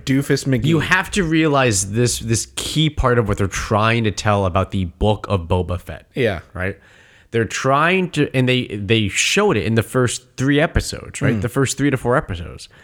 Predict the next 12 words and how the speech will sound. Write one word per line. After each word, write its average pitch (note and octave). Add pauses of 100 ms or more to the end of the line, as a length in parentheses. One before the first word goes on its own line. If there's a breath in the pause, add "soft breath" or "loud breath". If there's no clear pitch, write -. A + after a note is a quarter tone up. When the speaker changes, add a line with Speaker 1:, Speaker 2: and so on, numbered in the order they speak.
(240 soft breath)
Speaker 2:
They C3
showed A#2 (1160 soft breath)
this C3+
was D#3
Boba G#2+
Fett, - (760)
and G#2
this G#2+
is A2+
him G2+
becoming F#2+
something F#2